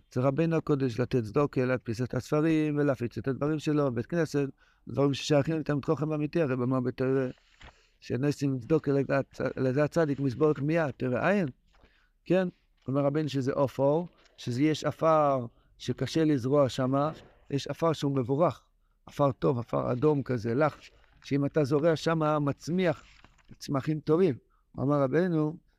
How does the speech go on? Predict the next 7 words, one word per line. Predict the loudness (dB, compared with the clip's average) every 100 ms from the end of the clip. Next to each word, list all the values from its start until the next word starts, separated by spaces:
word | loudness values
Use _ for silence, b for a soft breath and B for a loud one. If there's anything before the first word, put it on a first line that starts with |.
| -18
שמכיוון | -8 -8 -6 -6 -2 0 0
שהצדיק | -2 0 2 2 0
הוא | -2
"ונפשי | 0 -2 -2 -4
כעפר | -4 -2 0
לכל | -2 -2 -4
תהיה", | -2 -2 -2